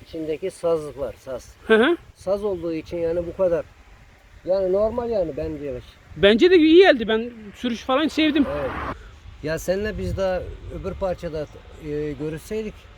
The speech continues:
Speaker 1: sen o zaman bir görseydin yani.
Speaker 2: Öyle mi?
Speaker 1: Hiç yolda gidermiş gibi hiç ne zorlanma ne bir şey var.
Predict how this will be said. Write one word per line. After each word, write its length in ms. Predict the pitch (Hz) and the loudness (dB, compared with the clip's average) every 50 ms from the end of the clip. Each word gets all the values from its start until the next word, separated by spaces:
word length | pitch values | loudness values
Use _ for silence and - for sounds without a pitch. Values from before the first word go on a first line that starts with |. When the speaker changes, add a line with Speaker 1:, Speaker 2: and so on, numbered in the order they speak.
| - - - - - - - | -20 -20 -20 -20 -20 -20 -10
Speaker 1:
sen 200 | - 165 170 175 | -6 -4 -4 -2
o 120 | 180 180 | -2 -2
zaman 280 | 180 190 180 165 156 139 | -4 -4 -4 -6 -6 -8
bir 40 | 139 | -8
görseydin 440 | 139 139 135 - - 135 127 113 110 | -6 -6 -8 -8 -8 -10 -8 -8 -10
yani. 180 | 107 101 95 - - - | -10 -12 -14 -12 -2 4
Speaker 2:
Öyle 220 | 190 190 220 285 339 | 6 6 8 8 6
mi? 160 | 294 190 156 - - - - - - - - - - _ - - | 4 2 0 -2 -12 -20 -20 -20 -20 -20 -20 -20 -20 _ -20 -18
Speaker 1:
Hiç 260 | 202 214 - - - | -16 -16 -16 -18 -14
yolda 320 | 175 190 190 185 185 196 190 | -10 -8 -8 -8 -8 -8 -8
gidermiş 460 | 175 180 190 190 180 180 160 - - | -6 -4 -4 -4 -4 -4 -6 -8 -10
gibi 200 | 160 147 156 175 | -10 -8 -8 -8
hiç 60 | 151 135 | -6 -4
ne 160 | 175 175 175 | -4 -2 -2
zorlanma 480 | 160 160 165 156 151 156 151 151 160 165 | -2 -4 -4 -4 -6 -6 -6 -6 -6 -6
ne 140 | 160 151 139 | -6 -8 -10
bir 60 | 123 | -10
şey 180 | 117 139 143 | -10 -10 -8
var. 100 | 127 104 | -8 -10